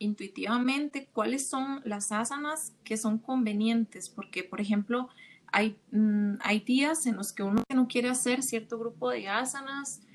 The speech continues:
y, y pues uno dice, "Ay, no, se me está,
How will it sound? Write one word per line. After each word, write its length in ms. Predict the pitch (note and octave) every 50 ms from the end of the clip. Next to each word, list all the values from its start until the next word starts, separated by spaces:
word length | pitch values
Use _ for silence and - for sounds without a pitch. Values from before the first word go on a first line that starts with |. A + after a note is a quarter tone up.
| - - - - - -
y, 920 | - A3 G#3+ G#3+ G#3+ G#3+ G#3 G3+ G3+ F#3+ F3+ F3 F3 - - - - - - - - - - - - - - -
y 100 | - -
pues 260 | - F#3 F#3+ - -
uno 240 | G#3 G3+ G#3 A3+ A3+
dice, 320 | A#3 B3 B3 - - G3+
"Ay, 160 | G3+ G#3+ G#3+
no, 200 | G#3+ A3+ A#3 A#3
se 120 | A3+ A3+ F#3+
me 80 | F3+
está, 640 | F3+ - - F#3+ F#3+ G#3 G#3+ A3 G#3+ G#3 G#3 -